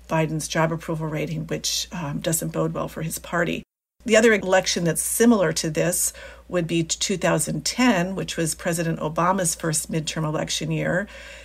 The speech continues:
He went into that election with a forty-five percent job approval rating, which is also pretty low. Anything below forty-nine, fifty percent is, is challenging for an incumbent in an election year. And economic conditions ratings were almost exactly as weak at that time,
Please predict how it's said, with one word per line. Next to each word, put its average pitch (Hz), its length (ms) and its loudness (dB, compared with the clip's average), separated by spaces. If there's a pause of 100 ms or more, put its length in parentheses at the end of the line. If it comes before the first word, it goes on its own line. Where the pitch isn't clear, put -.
He 240 180 4
went 208 180 4
into 175 200 0
that 160 160 4
election 160 440 0
with 160 140 0
a 160 40 -6
forty-five 165 760 -2
percent 160 400 -4
job 156 220 -2
approval 160 340 -4
rating, 160 320 -2
which 175 220 -2
is 185 100 0
also 180 300 4
pretty 165 320 -2
low. 160 280 0
Anything 180 360 -2
below 151 460 0 (420)
forty-nine, 160 540 0
fifty 160 280 -4
percent 160 600 -2
is, 160 360 -2
is 170 200 -4
challenging 170 560 0
for 156 180 -4
an 160 80 0
incumbent 156 500 -2
in 165 120 0
an 160 100 2
election 151 400 -2
year. 156 260 -2 (520)
And 196 360 4
economic 220 520 2
conditions 175 500 -2
ratings 170 320 2
were - 100 -2
almost 208 280 2
exactly 165 760 0
as 170 240 -2
weak 170 300 -2
at 165 120 -4
that 165 220 4
time, 170 600 0